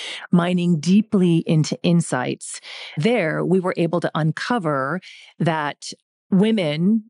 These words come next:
feel very underrepresented and underserved in the world of gaming. And this was some work that we recently did because I think the insights told us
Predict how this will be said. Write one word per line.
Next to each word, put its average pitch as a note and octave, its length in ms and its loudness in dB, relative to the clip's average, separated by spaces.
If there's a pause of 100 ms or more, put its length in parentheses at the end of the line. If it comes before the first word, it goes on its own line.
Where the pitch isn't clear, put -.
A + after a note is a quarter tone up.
feel E3 600 0
very E3+ 640 0 (100)
underrepresented E3 1040 0
and D3 120 -4
underserved D#3+ 840 -2
in E3 80 2
the D#3 100 2
world C#3+ 300 -2
of C#3 140 -6
gaming. C3+ 340 0
And C#3 60 0
this D3 120 -4
was D#3+ 140 -4
some D#3+ 160 0
work D3+ 160 0
that - 140 -4
we D3+ 100 -2
recently D#3+ 420 0
did C#3 380 0 (540)
because A#3+ 500 -2
I A3 260 -2
think G#3+ 200 0
the E3+ 340 0 (100)
insights G3+ 520 0
told D#3+ 320 -2
us D3 340 -6